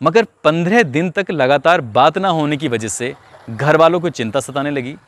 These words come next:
और उन्नीस अगस्त दो हज़ार इक्कीस को वो अपनी बहन, यानी छो-, जो उसकी बड़ी बहन है, शाहजहाँपुर में रहती है, उसको रोते हुए अपनी परेशानी कुछ बयां करती है, लेकिन ये नहीं बताती कि घर में इतना बड़ा कलेश है कि मामला हत्या तक पहुंच गया है।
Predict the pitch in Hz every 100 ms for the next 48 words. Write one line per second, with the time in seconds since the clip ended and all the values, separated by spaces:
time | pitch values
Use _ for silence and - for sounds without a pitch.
0 | _ - 190 - 147 160 226 - 131 156
1 | 185 160 110 175 208 131 117 113 120 151
2 | _ _ _ _ - - 226 - 139 135
3 | 160 131 156 120 131 139 139 - 117 135
4 | - 139 127 131 135 156 123 156 147 123
5 | 123 110 135 - _ _ - 143 135 139
6 | 185 165 139 107 95 101 110 - _ _
7 | 202 - 240 139 139 165 180 185 160 151
8 | 151 135 127 143 165 214 170 120 135 143
9 | 113 110 107 127 - _ _ 208 247 165
10 | 131 233 190 170 135 117 113 170 165 120
11 | 151 180 185 135 202 220 147 135 123 117
12 | 120 120 147 _ _ 143 117 120 120 151
13 | 127 117 139 127 110 - 98 92 92 80
14 | 85